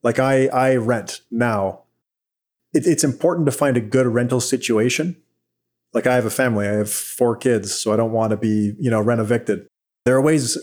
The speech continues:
not, not around that, but there are ways to, to work with a landlord to put yourself in a good situation.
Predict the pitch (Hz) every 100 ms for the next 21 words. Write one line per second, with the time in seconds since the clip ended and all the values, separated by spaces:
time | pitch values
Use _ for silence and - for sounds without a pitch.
0 | - 160 147 147 143 117 135 147 147 143
1 | 113 113 110 120 123 113 113 107 107 -
2 | _ - 113 110 139 - 135 127 120 123
3 | 123 113 110 101 - - 131 117 123 110
4 | 110 107 107 110 - 98 92 -